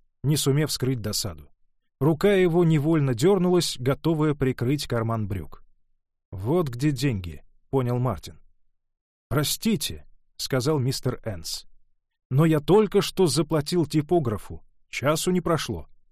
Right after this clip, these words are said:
Отдал всю наличность. Легкомысленно, конечно, иметь при себе так мало, но платить типографу ещё не пришло время,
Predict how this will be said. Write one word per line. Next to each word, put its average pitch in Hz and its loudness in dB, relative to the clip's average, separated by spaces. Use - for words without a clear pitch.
Отдал 170 4
всю 147 -2
наличность. 139 -2
Легкомысленно, 190 2
конечно, 165 0
иметь 160 0
при 151 0
себе 143 0
так 143 -4
мало, 120 0
но 156 4
платить 160 2
типографу 151 0
ещё 143 0
не 147 2
пришло 143 -2
время, 147 0